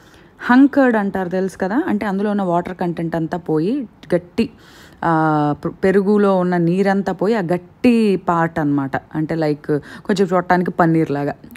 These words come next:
పన్నీర్ కనుక పాలు విరక్కొడితే వచ్చేది ఉంటుంది చూసారు అలాగా, అట్లా పెరుగులో దాన్ని క్లాత్లో వేసి ఒకసారి పిండి దాని మీద బరువు పెడితే కాసేపటికి దానిలో ఉన్న నీరంతా బయటకు వచ్చేస్తుంది.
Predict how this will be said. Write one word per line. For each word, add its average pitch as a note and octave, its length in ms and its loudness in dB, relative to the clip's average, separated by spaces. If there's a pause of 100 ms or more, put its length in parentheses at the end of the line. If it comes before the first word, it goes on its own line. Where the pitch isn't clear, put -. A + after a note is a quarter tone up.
పన్నీర్ F#3+ 280 2
కనుక E3+ 260 0
పాలు E3+ 300 2
విరక్కొడితే E3 560 0
వచ్చేది D3 380 -2
ఉంటుంది C#3+ 380 -4
చూసారు C#3+ 260 -6
అలాగా, C#3 260 -10 (440)
అట్లా B3+ 200 0
పెరుగులో G3+ 480 4 (640)
దాన్ని F#3 580 0
క్లాత్లో F#3 460 2
వేసి E3 480 0 (1400)
ఒకసారి F3+ 380 0
పిండి F#3 460 0 (540)
దాని E3+ 240 0
మీద G3 140 -2
బరువు F3 420 2
పెడితే F#3+ 600 0 (340)
కాసేపటికి F3 560 -2
దానిలో E3+ 380 -2
ఉన్న F3 140 -2
నీరంతా E3+ 580 0
బయటకు D3+ 360 -2
వచ్చేస్తుంది. D3 680 -4